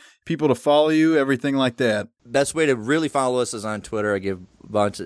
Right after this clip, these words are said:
Speaker 2: a bunch of update, uh, updates and, um, give, let me know ahead of time what's going about. Um, so we're on Twitter at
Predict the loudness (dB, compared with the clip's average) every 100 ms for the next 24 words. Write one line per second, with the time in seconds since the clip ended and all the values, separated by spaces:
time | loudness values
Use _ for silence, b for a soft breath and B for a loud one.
0 | -6 -6 -6 -2 0 2 -2 -6 -6 -6
1 | -4 -4 -8 -6 -6 -6 -4 -4 -4 -8
2 | -12 -12 -12 -8 -8 -8 -14 -20 _ -20
3 | -12 0 2 6 4 4 4 4 6 2
4 | 0 -4 0 0 0 -4 -4 -4 -2 -4
5 | -6 B B B -4 -2 0 4 6 4
6 | 4 2 2 2 0 4 2 2